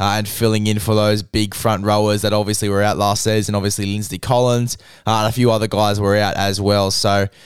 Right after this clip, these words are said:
Egan Butcher, I thought, did a really good job of filling in. Billy Smith, on the other hand, where does he fit into this side? Do they put him back into the centres this week? Uh, I'm not too sure. For me, it depends how much confidence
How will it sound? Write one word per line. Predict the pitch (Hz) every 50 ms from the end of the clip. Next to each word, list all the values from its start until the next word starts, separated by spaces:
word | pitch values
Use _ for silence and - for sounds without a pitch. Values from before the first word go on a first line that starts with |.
| - -
Egan | - 117 127 123 123 107
Butcher, | 95 117 120 - 131 117
I | 110 110
thought, | 110 - 120 113 104 104
did | 107 98
a | -
really | 98 101 113 110 110 110
good | - 113 104
job | 113 117 104 98
of | 107 107
filling | - - 117 107 107 104 107
in. | 110 117 120 117 113 113 - - - _
Billy | - 147 151 147 143
Smith, | - - 139 143 143 -
on | 143 143
the | 139
other | 139 135 135 131
hand, | 135 127 127 131 135 135 120
where | 113 110 117 120 123 127
does | 123 127 117
he | 123 120
fit | - - 135 - -
into | 120 120 131
this | 113 113 113 -
side? | - - 123 120 123 123 127 120
Do | 117
they | 113 110
put | 107 - - 131 127
him | 127 120
back | 101 120 120 - 131
into | 120 117
the | 113 104
centres | 113 - - 123 117 120 117 117 107
this | 113 120 117 - -
week? | 98 113 120 120 123 117 - - - - - -
Uh, | - 107
I'm | 104 101 107 113
not | 120 113 104 - -
too | 113 98 95
sure. | 95 - - - 123 123 127 127 127 127 127 120 - _ - - - - -
For | - 120
me, | 127 131 135 139 139
it | 123 -
depends | 117 - - 127 123 127 120 -
how | 135 117 117
much | 117 107 104 -
confidence | - - 113 110 107 120 113 110 107 87 - - - -